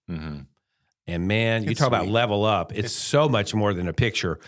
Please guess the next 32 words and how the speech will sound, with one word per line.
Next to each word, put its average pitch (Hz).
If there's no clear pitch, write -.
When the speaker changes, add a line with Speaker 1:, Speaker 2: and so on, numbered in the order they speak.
Speaker 1:
It's -
sweet. -
Speaker 2:
And 104
now 123
you 139
can 104
walk 123
through 113
our 90
office 107
space 82
and 101
you 110
can 104
see 117
a 92
pictorial 147
history, 82
Speaker 1:
A -
timeline. 80
Speaker 2:
a 110
timeline 92
of -
things 107
that 104
were 90
happening 87
at 82
Hole 87
in 85
the 82
Wall. 78